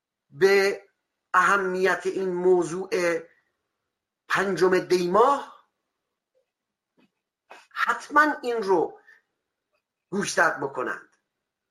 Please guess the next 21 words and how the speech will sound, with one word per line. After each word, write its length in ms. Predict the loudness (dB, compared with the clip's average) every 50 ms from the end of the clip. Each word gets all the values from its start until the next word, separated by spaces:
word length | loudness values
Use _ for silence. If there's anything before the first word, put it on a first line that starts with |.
| _ _ _ _
این 180 | -4 -2 -2 0
یک 240 | 0 0 0 0 0
فرصت 440 | -2 -2 -2 0 0 -2 -2 -2
تاریخی 760 | -6 -6 -4 -2 2 2 4 4 2 0 -2 -4 -6 -6 -6 -6
است 300 | -8 -14 -20 _ _ -20 -20 _ _ _ _ _ _ _ _ _ _ _ _ _ _ _ _ _ _ _ _ _ _ _ _ _
که 120 | -4 -2 -2
ما 360 | 0 2 4 6 6 6 6
می‌تونیم 520 | 4 2 -4 -6 -6 -6 -6 -6 -8 -6
به 120 | -4 -4 -4
جهان 680 | -4 -6 -14 -8 -2 0 2 4 4 4 4 2 0
بگیم، 560 | -4 -6 -8 -8 -12 -16 -16 -18 -20 _ _ _ _ _ _ _ _ _ _ _ _ _ _ _ _ _ _ _ _ _ _ _ _ _ _ _ _ _ _ _ _ _ _ _ _ -10
به 120 | -10 -8
جهان 340 | -2 0 2 4 4 2 2
اعلام 580 | 0 -2 -2 -2 4 4 6 6 6 4 2
کنیم 420 | 0 -4 -6 -6 -6 -14 -20 _ _ _ _ _ _ _ _ _ _ _ _ _ _ _ _ _ _ _ _ _ _ _ _ _ _ _ _ _
که 120 | -8 -4
ما 200 | 2 4 4 4
خواهان 340 | 4 4 2 4 4 2 0
این 180 | 0 -2 -2
رژیم 280 | -2 -4 -6 -6 -8 -6
نیستیم. 600 | -6 -4 -6 -6 -6 -8 -14 -18 -20 _ _ _